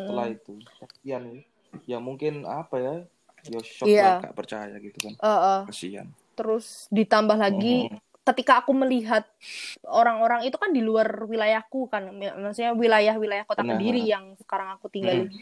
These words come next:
Speaker 1: Hmm, hmm,
Speaker 2: Tapi
Speaker 1: hmm.
Speaker 2: aku melihat di wilayahku
Speaker 1: Oke.
Speaker 2: sendiri dengan aku berkaca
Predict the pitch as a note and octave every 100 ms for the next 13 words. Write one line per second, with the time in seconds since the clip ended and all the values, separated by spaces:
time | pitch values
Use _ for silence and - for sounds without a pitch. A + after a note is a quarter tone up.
0 | - - - - B3 A#2 A#3 E4+ D#4+ E4
1 | C#4+ B3 G#3+ G#3 G3+ G3+ G3+ G#3 G#3 A3+
2 | G#3+ A3 C#4+ G#3+ G3 G#3 G3+ G3+ G#3 _
3 | _ _ - - F#4 B3+ A#3 A3+ A3 _
4 | C4 C4 C#4